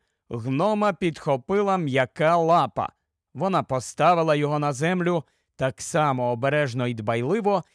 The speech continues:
як кішка ставить своє кошеня. «То як, сину землі, чи ми потоваришуємо?» запитав Аслан.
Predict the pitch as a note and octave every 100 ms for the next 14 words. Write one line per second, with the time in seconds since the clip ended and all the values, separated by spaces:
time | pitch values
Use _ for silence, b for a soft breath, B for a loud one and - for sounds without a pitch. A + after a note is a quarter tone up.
0 | _ C3+ B2+ C#3+ - - D#3+ G3 - G3+
1 | E3+ - - C#3 D3+ E3+ - - C3+ A#2+
2 | A2 G#2+ C#3 A2+ E3 F3 D#3+ G#2+ - _
3 | _ _ _ _ _ _ _ _ _ _
4 | - A#2 C#3 D#3+ E3 D#3 A#2+ - - D3
5 | D3+ C3+ C3 A2 B2+ B2 C3 C3 G#2 -
6 | _ _ _ _ _ - - D3+ E3 E3+
7 | F3+ F3+ E3 - _ _ _ _ D3+ F3
8 | - F3 D#3+ D#3+ D#3 D#3 C#3 - D#3 C4
9 | C4+ C4 A3+ C#3+ A#2 - _ _ _ _
10 | - A#2+ C3 D#3 F#3 F#3 F#3+ C3 B2 C#3
11 | - E3 G#2+